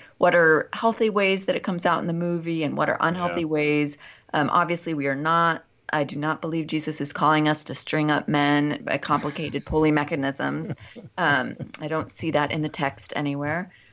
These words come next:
Speaker 1: Uh, but what, so if, so if that's not an option for us, uh, what options do we have? What is a faithful, holy way to deal with that anger?
Speaker 2: That sounds amazing. That'd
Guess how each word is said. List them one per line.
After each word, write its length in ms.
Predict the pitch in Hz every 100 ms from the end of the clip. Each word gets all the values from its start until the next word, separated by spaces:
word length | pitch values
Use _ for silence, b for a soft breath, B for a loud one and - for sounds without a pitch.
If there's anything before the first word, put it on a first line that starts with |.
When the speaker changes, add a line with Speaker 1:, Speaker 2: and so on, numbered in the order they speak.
| -
Speaker 1:
Uh, 380 | 202 185 143 90 - - - - _
but 180 | 202 180
what, 300 | 175 196 -
so 240 | - 185 -
if, 260 | 175 -
so 140 | - -
if 100 | 175
that's 300 | 208 202 208
not 200 | 160 156
an 100 | - _ _
option 500 | 165 170 - 113 -
for 240 | - 127 -
us, 640 | 101 110 - - _ _ _ _
uh, 160 | 160 143
what 260 | 147 175 -
options 500 | 151 147 156 143 -
do 160 | 147
we 80 | 135
have? 240 | 139 139 151
What 160 | 160
is 100 | 156
a 80 | 143
faithful, 1080 | - - 156 147 - - 123 123 123 127 b b b
holy 460 | - 165 156 147 139
way 300 | 127 131 131
to 140 | -
deal 280 | 135 139 131
with 200 | 135 -
that 440 | - 135 78 - - _ _ _ -
anger? 480 | 139 123 - - - _ _ _ _ _ - - _ _ - -
Speaker 2:
That 120 | 104
sounds 220 | 107 87 -
amazing. 420 | 76 78 76 76
That'd 220 | 87 78